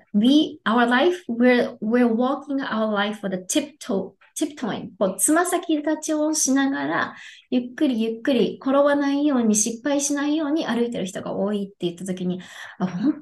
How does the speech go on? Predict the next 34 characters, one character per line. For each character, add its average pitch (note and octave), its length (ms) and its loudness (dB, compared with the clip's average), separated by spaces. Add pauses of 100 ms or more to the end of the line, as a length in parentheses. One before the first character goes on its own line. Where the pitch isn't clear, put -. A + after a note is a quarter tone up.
当 A4 160 0
に A4 60 2
そ G#4+ 220 0
う - 20 2
だ C#4+ 100 4
よ F3 120 2
な E3+ 140 0
っ - 100 -10
て E3+ 80 -8
思 F#3 140 0
っ - 120 -8
て、 F3 380 0
私 G#3 280 -4
も G#3+ 120 -2
だ - 80 -2
か - 100 -4
ら、 - 180 -6 (960)
転 D#4 180 6 (120)
ば F#4+ 140 4
な F#4+ 180 4
い F#4 180 4
よ G4 180 4
う D#4 60 4
に C#4+ 520 4 (560)
歩 G3 280 4
く。 F#3 420 -2
失 - 360 0
敗 E4+ 240 6
し E4 160 4
な D#4+ 140 4
い D#4+ 160 4
よ D#4 200 4
う A3+ 40 4
に B3+ 460 4